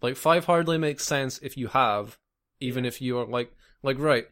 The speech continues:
Speaker 1: I think you need to be pretty well versed to understand what's happening in Metal Gear Solid four,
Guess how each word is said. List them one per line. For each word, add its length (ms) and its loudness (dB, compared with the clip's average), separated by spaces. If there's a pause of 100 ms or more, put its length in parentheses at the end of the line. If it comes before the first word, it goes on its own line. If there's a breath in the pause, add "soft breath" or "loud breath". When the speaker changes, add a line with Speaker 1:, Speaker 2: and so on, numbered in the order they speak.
(160)
Speaker 1:
I 60 -4
think 140 2
you 80 0
need 160 0
to 60 -2
be 120 -2
pretty 320 0
well 300 2
versed 380 0
to 120 0
understand 680 -2
what's 180 -6
happening 480 -4
in 140 -6
Metal 180 -4
Gear 160 -8
Solid 320 -6
four, 420 -6